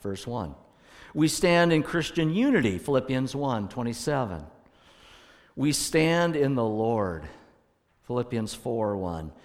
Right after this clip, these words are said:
We should stand perfect and complete in the will of God. There's a lot. When we say we're standing in Christ, we're saying a lot just by using that word. It means we're going to be attacked.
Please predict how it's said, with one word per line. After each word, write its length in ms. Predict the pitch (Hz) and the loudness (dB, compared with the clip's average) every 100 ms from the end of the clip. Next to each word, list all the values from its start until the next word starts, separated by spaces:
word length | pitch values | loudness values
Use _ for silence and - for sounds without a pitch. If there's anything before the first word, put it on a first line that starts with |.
| - - - _ | -20 -20 -20 _
We 180 | 139 165 | 0 2
should 240 | 170 170 | 2 0
stand 460 | - - 156 147 143 | 0 0 2 4 2
perfect 600 | - 180 185 190 175 - | 0 0 2 0 -2 -2
and 200 | 127 123 | -2 -2
complete 680 | 127 120 - 160 131 110 - - - _ _ _ _ _ - | -2 -4 -4 -2 0 0 -4 -16 -20 _ _ _ _ _ -6
in 100 | 123 | 0
the 100 | 120 | 2
will 440 | 120 143 139 143 139 | 4 6 6 6 2
of 220 | 117 110 | -2 -2
God. 460 | 120 110 92 80 76 - _ _ _ _ _ _ _ _ - - _ _ | 0 2 0 -4 -10 -20 _ _ _ _ _ _ _ _ -20 -20 _ _
There's 180 | 165 151 | -2 2
a 40 | |
lot. 540 | 156 135 170 185 113 131 | 2 4 4 6 6 2
When 160 | 143 | 0
we 80 | 160 | 0
say 280 | 156 170 165 | 0 4 4
we're 200 | 147 135 | 4 2
standing 580 | - - 160 170 156 113 | 0 -4 -4 -2 -2 -4
in 80 | 107 | -6
Christ, 400 | - 120 131 202 | -4 -4 -4 -6
we're 80 | |
saying 400 | 170 - 208 214 | -6 -4 -2 0
a 60 | 120 | 0
lot 360 | 98 85 76 - - _ _ | 0 -2 -4 -12 -20 _ _
just 240 | - 143 - | -8 -6 -2
by 120 | 139 | 0
using 480 | 127 139 156 147 135 | 2 2 2 2 2
that 220 | 127 120 | 4 2
word. 440 | 147 147 92 80 - - - - | 2 2 0 -4 -14 -20 -18 0
It 120 | 156 | 2
means 420 | 165 165 165 - - - - | 4 0 0 -4 -12 -20 -6
we're 100 | 143 | 0
going 260 | 135 165 180 | 4 4 4
to 80 | 160 | 2
be 140 | 156 | 4
attacked. 640 | 143 - 113 120 - - | 4 4 2 2 0 -6